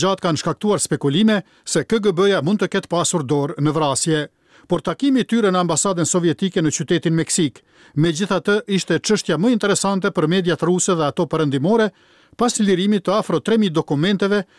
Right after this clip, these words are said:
më njëzet e gjashtë tetor për vrasjen e presidentit të atëhershëm amerikan John F Kennedy.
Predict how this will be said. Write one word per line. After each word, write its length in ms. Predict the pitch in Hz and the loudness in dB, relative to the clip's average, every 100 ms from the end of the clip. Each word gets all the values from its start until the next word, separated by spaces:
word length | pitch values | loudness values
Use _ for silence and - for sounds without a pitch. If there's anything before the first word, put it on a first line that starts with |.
| - | -4
më 160 | 147 151 156 | 0 2 2
njëzet 320 | 226 196 185 | 2 0 -2
e 40 | 156 | -2
gjashtë 260 | 185 - | -2 -2
tetor 320 | 151 196 214 196 _ - | -2 0 0 -4 _ -4
për 160 | 233 | -2
vrasjen 400 | 202 208 196 202 | 0 0 0 0
e 80 | 156 | 0
presidentit 540 | - 208 175 202 180 170 | -2 -4 -2 0 0 -2
të 100 | 143 | -2
atëhershëm 380 | 202 175 175 | -2 -2 0
amerikan 500 | 170 151 139 196 202 - | 0 0 -2 -4 -6 -8
John 240 | 135 151 147 | -2 0 0
F 160 | 143 | -2
Kennedy. 540 | - 147 143 143 139 | -2 -2 0 0 -2